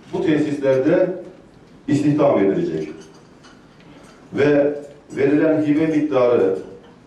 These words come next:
en düşük projelere on bin euro ve en yüksekte üç milyon euroya kadar yatırıma yüzde elli ile altmış beş oranında hibe veriliyor. Biraz önce değerli koordinatörümüz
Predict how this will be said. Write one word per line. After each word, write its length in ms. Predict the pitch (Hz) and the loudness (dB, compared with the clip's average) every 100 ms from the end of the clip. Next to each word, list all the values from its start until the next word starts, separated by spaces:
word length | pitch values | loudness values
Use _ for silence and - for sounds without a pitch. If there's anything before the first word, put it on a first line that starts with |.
| - | -4
en 220 | - 175 | 0 0
düşük 340 | 151 151 143 143 | 0 -4 -4 -2
projelere 560 | 156 151 135 131 135 | 0 0 0 0 0
on 280 | 139 156 175 | 0 0 0
bin 220 | 180 180 | -2 -2
euro 280 | 175 180 180 175 - - - - - - - - - - - | 0 0 0 -2 -8 -14 -20 -20 -20 -20 -20 -20 -20 -14 -4
ve 380 | - - - | -2 -2 -2
en 200 | 175 170 | -2 0
yüksekte 640 | 151 147 - - - - 117 | -2 -2 -2 -2 0 0 0
üç 240 | 196 - 151 | -4 -2 0
milyon 360 | 143 131 127 | 2 2 0
euroya 420 | 127 170 135 - | 2 4 2 2
kadar 320 | 113 113 - - - - - - | 0 0 0 -2 -6 -18 -20 -6
yatırıma 680 | 98 143 147 131 - - 170 - - - - - | 0 0 0 0 2 0 -2 -8 -18 -20 -20 -12
yüzde 380 | 104 143 139 175 | -2 -2 0 0
elli 420 | 139 139 147 175 | 2 0 -2 0
ile 180 | 160 - | 2 2
altmış 380 | - - 143 170 | 2 -2 -4 0
beş 180 | 175 | 0
oranında 280 | - - - | 2 2 0
hibe 320 | - - - | 0 -2 -2
veriliyor. 380 | - - 80 - - - - - - - - - - - - - - - | 0 0 -2 -8 -10 -16 -20 -20 -20 -20 -20 -20 -20 -20 -20 -20 -20 -4
Biraz 260 | 302 190 190 | 0 4 4
önce 500 | 190 190 196 190 - - - - - | 4 4 4 2 0 -6 -18 -20 -8
değerli 360 | 135 156 175 170 | -2 0 0 -4
koordinatörümüz 640 | 165 160 165 165 170 175 | -6 -6 -6 -6 -6 -4